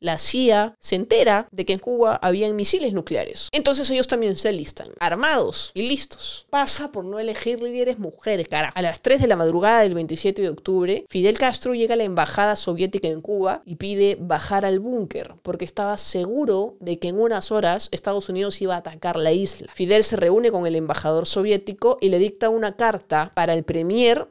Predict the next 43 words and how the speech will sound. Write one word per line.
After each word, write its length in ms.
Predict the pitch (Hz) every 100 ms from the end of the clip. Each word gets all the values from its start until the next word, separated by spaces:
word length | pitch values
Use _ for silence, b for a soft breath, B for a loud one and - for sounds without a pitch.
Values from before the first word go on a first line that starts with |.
| -
de 140 | 165 156
la 80 | 143
Unión 260 | 170 196
Soviética, 720 | 196 214 233 - 165 165 190 339 _ -
conocida 440 | 165 156 220 208
como 200 | 190 156
la 120 | 151
Carta 340 | 156 214 202 180
del 180 | 156 156
Armagedón, 720 | 156 147 - 165 185 320 -
pero 160 | 240 220
en 80 |
verdad 240 | 208 214 254
no 60 |
estamos 300 | 320 294 294
seguros 340 | 214 185 220 202
de 180 | 160 -
qué 160 | - 202
quiso 240 | 240 214
decir 280 | 226 208 185
exactamente 680 | 190 190 - 190 170 180 190
porque 480 | - 160 - 175 165
se 320 | - - 180 175
la 120 | 170
dijo 540 | 220 226 - 226 220
en 140 | - 175
español 880 | 170 - 165 165 190 208 208 214 180
al 180 | 165 170
embajador, 840 | 175 185 185 180 180 214 220 220
que 100 | 175
no 120 | 160
tenía 260 | 165 175 175
tan 200 | 170 175
buen 140 | 196
español, 680 | 190 - 208 233 254 254 247
que 120 | 170
además 300 | 156 175 180
la 100 | 170
tuvo 260 | 190 190
que 80 | 185
traducir 540 | - 156 143 - 175 170
al 180 | 180
ruso. 440 | 196 294 285 -